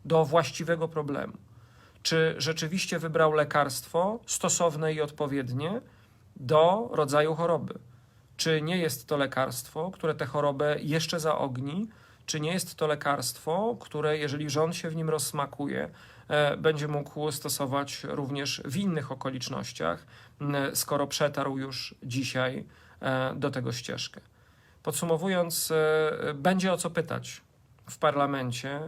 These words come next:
kiedy rozporządzenie prezydenta do niego dotrze i nasi posłowie na pewno takie pytania będą zadawać. Za dużo wątpliwości wokół tej sprawy, za dużo pytań, na które ani prezydent, ani rząd do tej pory nie odpowiedzieli.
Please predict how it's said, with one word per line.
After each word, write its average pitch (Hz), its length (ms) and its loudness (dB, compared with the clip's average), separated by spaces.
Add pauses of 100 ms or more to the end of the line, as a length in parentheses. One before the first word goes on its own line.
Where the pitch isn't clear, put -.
(160)
kiedy 139 580 -4
rozporządzenie 135 580 -4
prezydenta 131 800 -2
do 143 120 -2
niego 135 240 -2
dotrze 131 480 -2 (420)
i 139 40 -2
nasi 143 240 0
posłowie 156 500 0
na 156 160 2
pewno 139 540 -2 (140)
takie 151 200 -4
pytania 139 640 -4 (120)
będą 139 340 -2
zadawać. 123 640 -2 (400)
Za 156 160 2
dużo 170 200 -2
wątpliwości 156 800 -2 (140)
wokół 131 360 -2
tej 131 140 -4
sprawy, 135 580 0 (300)
za 147 140 0
dużo 156 220 0
pytań, 131 480 -2 (120)
na 147 100 0
które 143 220 0
ani 143 180 0
prezydent, 135 680 -2 (120)
ani 143 240 -2
rząd 131 440 -4
do 151 180 0
tej 151 120 -2
pory 139 240 -2
nie 135 120 -2
odpowiedzieli. 131 760 -6